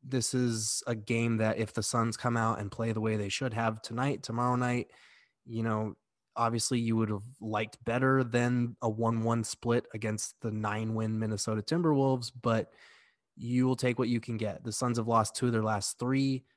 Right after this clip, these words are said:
They need this win to kind of bounce back and prove that they really do hate losing as much as they continue to say they do, um, and, and make up some ground, because by losing on Thursday night,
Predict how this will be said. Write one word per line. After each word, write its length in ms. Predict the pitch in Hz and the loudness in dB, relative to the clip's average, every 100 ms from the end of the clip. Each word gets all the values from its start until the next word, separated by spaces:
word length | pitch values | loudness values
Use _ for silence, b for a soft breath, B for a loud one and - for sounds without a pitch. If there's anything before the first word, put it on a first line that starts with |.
| _ | _
They 120 | 113 | -6
need 260 | 110 131 123 | -2 0 0
this 240 | 123 - | -2 -2
win 220 | 120 117 | -2 -2
to 100 | 113 | -2
kind 180 | 110 110 | -2 -2
of 60 | 107 | 0
bounce 300 | 110 110 - | 2 0 0
back 260 | 113 107 | -2 0
and 140 | 113 101 | -2 -4
prove 320 | - 117 107 | -2 0 0
that 160 | 107 - | -4 -4
they 160 | 107 | -6
really 280 | 101 110 110 | -2 -2 -2
do 220 | 104 120 | -2 -2
hate 260 | 107 117 120 | 0 -2 -2
losing 420 | 113 120 123 120 | 0 0 0 0
as 140 | 104 | -2
much 240 | 104 104 - | -4 -4 -4
as 480 | 104 101 - - - - | -4 -4 -4 -6 -10 -12
they 320 | 110 107 104 _ | -6 -4 -6 _
continue 400 | - 110 117 113 | -10 -6 -2 -4
to 80 | 104 | -4
say 240 | - 120 | -4 0
they 160 | 127 131 | 0 0
do, 320 | 123 135 131 - B B B B | 2 2 2 -4 B B B B
um, 280 | - 117 120 | -2 2 4
and, 140 | 123 - | 2 0
and 240 | 127 127 | 2 4
make 180 | 131 135 | 4 2
up 120 | 127 | 0
some 160 | - 117 | 0 2
ground, 320 | 127 117 101 | 4 4 2
because 280 | 110 113 104 | -2 -2 0
by 140 | 107 | 0
losing 500 | 107 120 113 117 110 | 2 2 2 2 2
on 140 | 107 | 0
Thursday 380 | 104 117 107 110 | 2 0 2 0
night, 340 | 107 120 120 | 0 2 0